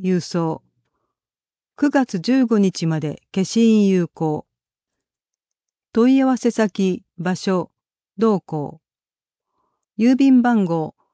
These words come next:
六二三の零二二一。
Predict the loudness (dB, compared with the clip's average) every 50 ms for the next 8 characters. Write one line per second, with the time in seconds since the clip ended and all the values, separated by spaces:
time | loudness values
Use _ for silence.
0 | _ _ _ -4 -2 -2 -2 0 2 4 4 6 6 6 4 4 2 0 0 0
1 | 0 0 0 -2 -2 -4 -6 -10 _ -4 0 2 2 4 4 4 6 6 6 6
2 | 4 4 2 2 0 0 0 0 -2 -4 -6 -10 -10 -10 -12 -12